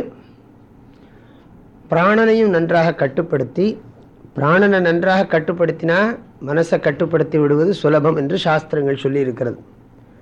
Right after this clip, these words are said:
பிராணன் ஸ்தூலம், மனசு சூக்ஷ்மம். ஸ்தூலத்தை கட்டுப்படுத்தினா சூக்ஷ்மம், சூக்ஷ்மத்தை கட்டுப்படுத்துறது எளிது. அதையும் கட்டுப்படுத்தணும்,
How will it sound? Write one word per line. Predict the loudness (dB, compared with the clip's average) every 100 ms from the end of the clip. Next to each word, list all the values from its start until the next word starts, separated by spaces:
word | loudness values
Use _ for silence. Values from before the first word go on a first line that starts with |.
| -20 -20 -20 -20 -4
பிராணன் | 0 2 2 0
ஸ்தூலம், | -2 0 2 4 2
மனசு | 2 0 -2
சூக்ஷ்மம். | 2 0 0 0 2 0 -8 -20 -20 -20 -20 -20 -20 -20 -20 -20 -20
ஸ்தூலத்தை | -12 2 4 4 2
கட்டுப்படுத்தினா | 0 0 0 0 0 2 4 4 0 -4 -20 -20 -20 -20 -20 -20 -4
சூக்ஷ்மம், | -2 -2 -2 2 4 4 0 -4 -18 -20 -2
சூக்ஷ்மத்தை | -2 2 0 0 0
கட்டுப்படுத்துறது | 0 0 0 0 0 0 0 2 2
எளிது. | 4 2 -2 -14 -20 -14 -4
அதையும் | 2 4 4
கட்டுப்படுத்தணும், | 2 2 2 0 -2